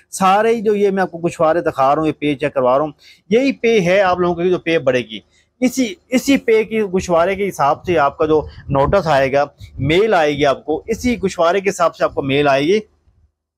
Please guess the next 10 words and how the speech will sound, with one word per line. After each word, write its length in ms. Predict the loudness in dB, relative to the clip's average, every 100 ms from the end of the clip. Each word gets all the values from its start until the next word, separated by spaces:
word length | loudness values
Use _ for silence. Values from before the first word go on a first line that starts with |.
| _ _ _ -2
काफ़ी 260 | -2 0
लोग 240 | 0 0 0
ये 80 | 0
कह 200 | 0 2
रहे 120 | 0
हैं 40 |
हमारी 280 | 0 2 0
पे 200 | 0 -2
बढ़ी 240 | 0 0 0
कितनी। 240 | -2 -4